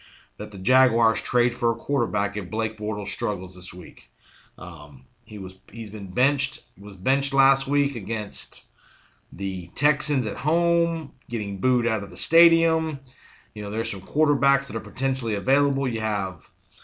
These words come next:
David, Derek Carr potentially available in Oakland. You have Eli Manning potentially available. You have a sleeper guy like Ryan Fitzpatrick in Tampa who might be available, who's pretty cheap and could be a, could be a, uh, quick fix.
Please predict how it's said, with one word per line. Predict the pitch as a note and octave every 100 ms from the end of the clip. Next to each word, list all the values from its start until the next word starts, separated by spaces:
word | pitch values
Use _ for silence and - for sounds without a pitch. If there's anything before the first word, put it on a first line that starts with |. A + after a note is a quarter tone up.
| _
David, | A2 G2+ F#2 F#2+ G2
Derek | A2+ G2 F#2
Carr | - D3+ D#3+ D#3
potentially | C#3+ C3+ D3 C#3+ C#3 C#3
available | B2+ C#3+ C#3 A#2
in | A2
Oakland. | D3 D3 C#3+ C#3+
You | A#2
have | G2 G2
Eli | G2 F2+ F#2
Manning | A#2 C#3+ D3+ D3
potentially | C3+ C3 D3 C#3 C3+ C3+
available. | C3 C#3+ C#3+ C3+ C3+ C3 - - _ - - -
You | G#2+
have | G#2
a | G#2
sleeper | - D3 C#3+ C3+
guy | A#2+ C3 B2+
like | A2 F#2+
Ryan | A2 A2+ G2+
Fitzpatrick | - G#2 - C3 C3+ C3 B2
in | A2
Tampa | F#2 C#3+ D#3 D#3
who | D3 D3
might | C#3+ C#3+
be | C3
available, | C#3+ C#3 C#3+ C#3 C#3
who's | C3 B2
pretty | - C3
cheap | A2+ - D3+ D3 - _ _ _ -
and | G#2
could | B2
be | A2 B2+
a, | A#2+ - -
could | C3+ A#2
be | A#2+ A2+ A2+
a, | A2
uh, | G#2 G2+ F2+
quick | - C#3+ C#3+
fix. | - D3+ D3 - - -